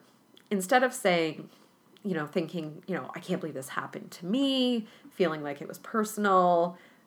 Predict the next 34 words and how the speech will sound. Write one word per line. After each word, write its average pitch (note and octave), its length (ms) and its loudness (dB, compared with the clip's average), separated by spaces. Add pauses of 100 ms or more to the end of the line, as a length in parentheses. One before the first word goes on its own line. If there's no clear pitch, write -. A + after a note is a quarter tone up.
um, C#3+ 600 -4 (300)
"Someone F#3+ 440 2
should F3+ 180 -6
have D3 100 -6
done G#3 240 2
that, F#3+ 520 0
shouldn't F#3 360 0
have F3 80 -4
done G3+ 260 -2
that," F#3+ 300 0 (520)
you G3+ 80 -4
know, G3 60 4
really C4+ 360 2
taking G3 420 -2
a D#3 40 -4
different D3+ 320 -4
look D3 140 -6
at D#3+ 120 -10
that C3+ 300 -8 (120)
and D3+ 440 -6 (160)
saying F3+ 460 -2
that, D#3+ 320 -2 (640)
"You G3+ 80 -4
know G3+ 140 2
what? F3 260 0 (100)
I F#3 140 4
made G#3+ 240 2
the F3+ 80 0
choice F3+ 500 -4
to A3+ 120 -4
be F#3 100 0
in D#3+ 120 -4
traffic C#3+ 460 -4
today. F#3 420 -8